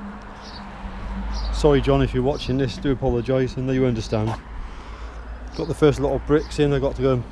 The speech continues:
I can only collect so much at a time, building material wise, because they're heavy.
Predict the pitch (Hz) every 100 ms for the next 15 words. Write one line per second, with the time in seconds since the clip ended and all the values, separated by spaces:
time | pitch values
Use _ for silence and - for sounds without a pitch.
0 | - - 139 151 143 127 147 139 - 143
1 | 131 120 139 - 135 123 117 - - -
2 | - - - - - - 139 127 120 -
3 | 123 120 120 123 123 117 120 120 117 143
4 | 110 123